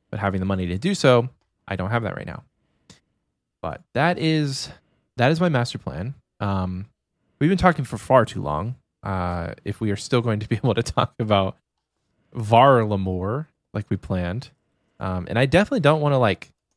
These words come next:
rush it, 'cause I definitely think that Varlamore deserves, it deserves its, its due diligence here. So there are two new updates that are coming out.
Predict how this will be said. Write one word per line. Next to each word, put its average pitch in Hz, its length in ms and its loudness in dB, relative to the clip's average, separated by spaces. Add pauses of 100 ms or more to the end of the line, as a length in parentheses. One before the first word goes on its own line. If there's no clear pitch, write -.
(200)
rush 98 400 0
it, - 260 -12 (720)
'cause 104 100 -4
I 98 40 0
definitely 113 260 -2
think 113 280 -4
that 98 220 0
Varlamore 98 840 0 (840)
deserves, 98 800 -2 (840)
it 123 140 -4
deserves 110 480 0
its, - 320 -8
its - 320 -8 (120)
due 104 480 0 (160)
diligence 90 540 -6
here. 73 300 -10
So - 360 -2 (1900)
there 147 160 4
are 170 120 6
two - 280 0
new 165 160 0
updates - 720 -8 (120)
that 107 160 2
are 104 60 0
coming 104 260 -2
out. 98 300 0